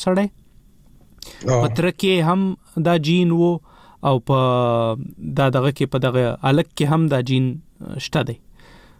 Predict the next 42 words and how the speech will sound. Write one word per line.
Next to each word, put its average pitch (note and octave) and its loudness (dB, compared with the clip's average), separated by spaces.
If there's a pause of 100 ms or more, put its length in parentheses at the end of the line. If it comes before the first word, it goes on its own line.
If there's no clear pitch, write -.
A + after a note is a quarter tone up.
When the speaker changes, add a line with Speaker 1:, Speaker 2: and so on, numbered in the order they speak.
(160)
Speaker 1:
نو D3 2
دا D#3+ 2
چې - -2
واده E3 2
وکړه، G#3 0
نو D3+ 2
بل F#3 2 (140)
آپشن F#3+ -2 (160)
نه A#3 2
وي G#3 2
دغه C#3+ 2 (220)
ماشوم D#3 0
دپاره، D3 2
بلکې C3+ 0
همدا، C3+ 2
آه، C#3 -4
د B2+ -4
دغه C3+ 2 (120)
د - - (580)
خرابه E3 2 (100)
جین C#3+ 0
به C3 0
راخلي D#3 0
او C3 0
تیلیسیمیا A#2+ -2
به A#2 -2
پکې C#3 -4 (120)
یا B2 0
به A#2+ -2
هیموفیلیا A#2 -2
پکې، C3+ -12 (320)
که - -2
نه؟ F#3+ -2 (1000)
Speaker 2:
بالکل. A#2+ 0 (220)
Speaker 1:
یعنی D#3 2
هغه D3+ 2
اثر G#3 0
چې - -4
دی، G3+ 2
هغه F3 0
میراثي C#3+ 0
دی، C3 -8